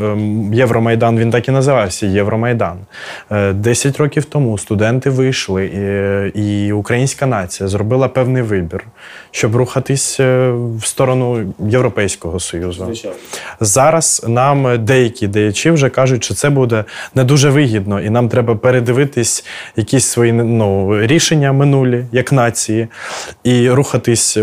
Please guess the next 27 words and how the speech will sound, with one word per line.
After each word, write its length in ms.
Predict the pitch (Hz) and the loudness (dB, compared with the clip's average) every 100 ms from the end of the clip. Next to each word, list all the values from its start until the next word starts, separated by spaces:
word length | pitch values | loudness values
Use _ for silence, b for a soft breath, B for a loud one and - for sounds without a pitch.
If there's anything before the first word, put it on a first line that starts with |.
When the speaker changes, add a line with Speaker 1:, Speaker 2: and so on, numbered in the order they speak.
| 98 95 | 0 0
Speaker 1:
якщо 380 | 117 - 139 | -2 0 2
не 160 | 120 110 | 2 2
в 200 | 101 104 - | 0 -4 0
іншу 340 | 165 165 - | 2 2 0
сторону, 520 | 131 - 139 123 113 107 | -2 0 0 2 0 -2
то 160 | 113 | -2
хоча 320 | - 107 135 | -2 0 0
б 240 | 131 117 113 | 2 0 -2
до 340 | 107 113 110 107 | -2 -2 -2 -2
нейтралітету. 920 | 117 107 107 104 104 90 78 - - - B B | -4 -2 -2 -2 -2 -4 -6 -8 -14 -14 B B
Це 140 | 127 | 0
небезпечні 640 | 139 139 151 175 143 - 101 | 2 2 0 0 0 0 -2
думки, 380 | 95 90 95 92 | -2 -4 -4 -2
але 180 | 101 113 | 2 2
вони 240 | 123 131 | 2 2
лунають. 640 | 131 135 131 90 85 - - | 2 2 0 -2 -6 -8 -2
Speaker 2:
А 60 | |
вже 240 | 131 120 110 | 0 2 2
ж, 100 | 110 | 2
Speaker 1:
Як 80 | 131 | 2
Speaker 2:
це, 80 | 151 139 | 2 0
це 160 | - 143 | 0 2
небезпечні 640 | 165 139 - 107 - 104 | 4 2 0 -2 0 0
думки. 580 | 107 104 - 104 101 98 | 0 -2 0 -2 -2 -2
Рух 520 | 110 113 175 208 - 123 | -2 2 4 2 0 0
на 140 | 139 | 0
схід 500 | - - 127 135 | 0 0 2 2